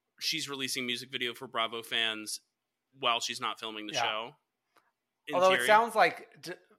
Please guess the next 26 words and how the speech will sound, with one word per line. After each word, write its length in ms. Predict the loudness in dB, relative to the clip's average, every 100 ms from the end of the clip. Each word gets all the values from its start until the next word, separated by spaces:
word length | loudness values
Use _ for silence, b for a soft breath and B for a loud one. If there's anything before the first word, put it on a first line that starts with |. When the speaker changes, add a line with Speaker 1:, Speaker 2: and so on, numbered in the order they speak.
| _ -4
Speaker 2:
production 420 | 2 2 0 -6
is 60 |
gonna 140 | -6 -6
be 120 | -6
delayed 440 | -6 -2 -2 -4
for 120 | -10 -12
New 80 | -10
York. 420 | -12 -14 -16 -20 -20 _ _ _ _ _ _ _ _ _ -10 -6
Speaker 1:
I 60 |
heard 180 | -6 -6
that's 220 | -8 -8
all 100 | -8
rumors. 640 | -10 -10 -10 -10 -12 -12 -14 _ _ _ _ _ _ _ _ _
Speaker 2:
But 380 | 2 4 4 0 -10 _ _ _ _ _ _ -2
at 160 | -2 -2
this 140 | -12
point, 380 | -10 -8 -10 -12 -12
the 140 | -8
reunion's 480 | -6 -6 -8 -6 -4
not 160 | -4 -4
airing 300 | -2 -2 -4
until 580 | -12 -10 -8 -8 -10 _ _ _ _ _ _ _ _ _ -14
September 640 | -4 -4 -2 -6 -2 -4
at 80 | -4
the 80 |
earliest, 840 | -6 -4 -4 -4 -10 -12 -18 -20